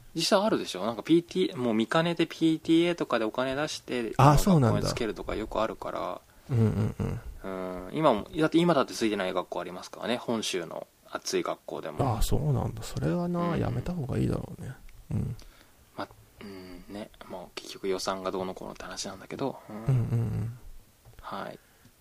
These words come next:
Speaker 2: ほどね。
Speaker 1: なんかあの、
Speaker 2: うん。
Speaker 1: さあ、町内、町内会の話見ました？あんまり見たくないかもしんないけど。
Speaker 2: いや、知らないですね。まあ。
Speaker 1: あの、
Speaker 2: うん。
Speaker 1: 町内会の、なんか、班長とかあるじゃないですか。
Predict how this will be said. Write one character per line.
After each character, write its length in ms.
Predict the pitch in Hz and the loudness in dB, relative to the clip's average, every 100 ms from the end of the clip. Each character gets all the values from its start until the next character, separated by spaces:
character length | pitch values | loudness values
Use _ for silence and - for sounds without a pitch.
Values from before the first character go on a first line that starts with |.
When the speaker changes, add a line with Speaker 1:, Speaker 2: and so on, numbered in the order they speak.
| _ - - - | _ -20 -18 -14
Speaker 2:
ほ 160 | - - - - | -14 -14 -12 -6
ど 60 | |
ね。 80 | 120 | 0
Speaker 1:
な 80 | 117 | 0
ん 40 | |
か 120 | 104 | 2
あ 60 | 98 | 2
の、 280 | 98 98 - - | 0 -4 -4 2
Speaker 2:
う 40 | |
ん。 60 | 131 | 4
Speaker 1:
さ 460 | 107 110 101 98 - | 4 2 -2 -4 -10
あ、 40 | - - | -18 -12
町 300 | - 156 185 | -6 0 2
内、 40 | 190 - - - - - | 2 -2 -12 -16 -20 -12
町 280 | - 160 196 | 0 4 4
内 240 | 233 277 - | 4 0 0
会 280 | 151 120 | 6 6
の 100 | 98 92 | 4 0
話 540 | 92 98 - 92 - - - - - | -4 -4 -2 -2 -4 -12 -20 -18 -2
見 120 | 110 | 0
ま 160 | 110 - | 2 0
し 100 | - | 0
た？ 320 | 87 123 165 | 2 2 0
あ 100 | 139 | 0
ん 60 | 120 | 0
ま 80 | 131 | 2
り 100 | 123 | 2
見 100 | 127 | 0
た 120 | 120 | -2
く 100 | 98 | -4
な 120 | 95 | -6
い 60 | 98 | -8
か 100 | 87 | -10
も 100 | 92 | -10
し 140 | - | -10
ん 80 | 90 | -10
な 80 | 90 | -12
い 60 | - | -14
け 100 | - | -16
ど。 140 | - _ _ _ | -16 _ _ _
Speaker 2:
い 40 | 127 | 4
や、 180 | 123 - - | 6 4 -2
知 160 | - | 4
ら 120 | 117 | 6
な 160 | 113 104 | 6 4
い 40 | |
で 60 | 104 | 2
す 160 | - - | -2 -8
ね。 100 | 107 - - | -8 -12 -4
ま 200 | 127 107 - - | 2 2 2 -2
あ。 240 | 101 101 | -2 0
Speaker 1:
あ 40 | 98 | -2
の、 240 | 95 95 | -2 4
Speaker 2:
う 40 | 120 | 6
ん。 40 | |
Speaker 1:
町 160 | 117 139 | 6 6
内 180 | 160 147 | 4 4
会 280 | 120 92 | 2 0
の、 280 | 98 107 95 | 2 2 2
な 80 | 95 | 0
ん 20 | |
か、 60 | - | 2
班 240 | - 202 | 6 6
長 180 | - 95 | 6 0
と 100 | 92 | 0
か 100 | 87 | -2
あ 40 | 85 | -2
る 60 | |
じ 100 | - | -4
ゃ 20 | |
な 60 | 85 | -10
い 40 | |
で 80 | - | -10
す 120 | - | -14
か。 140 | - | -14